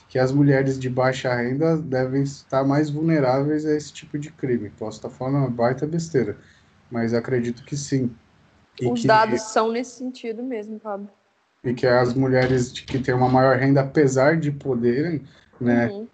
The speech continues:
Speaker 1: é, sofrer algum tipo, esse tipo de crime, eu acho que é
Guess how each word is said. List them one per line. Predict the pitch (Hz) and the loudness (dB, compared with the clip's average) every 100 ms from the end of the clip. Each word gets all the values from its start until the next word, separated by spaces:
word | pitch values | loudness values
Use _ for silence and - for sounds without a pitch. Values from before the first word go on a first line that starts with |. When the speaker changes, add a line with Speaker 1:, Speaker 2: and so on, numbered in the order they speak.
| _ _ | _ _
Speaker 1:
é, | 117 117 113 107 | -2 0 0 -4
sofrer | - 123 123 - 117 147 131 | -4 -6 -6 -4 -2 0 0
algum | 113 113 120 | -2 -2 -4
tipo, | 120 117 - 117 110 113 | -6 -12 -10 -10 -8 -8
esse | 98 113 117 | -6 -8 -10
tipo | - 120 117 | -16 -14 -12
de | 123 | -10
crime, | 123 131 139 175 | -10 -2 2 4
eu | 180 156 | 6 4
acho | 156 180 | 2 -4
que | |
é | - | -14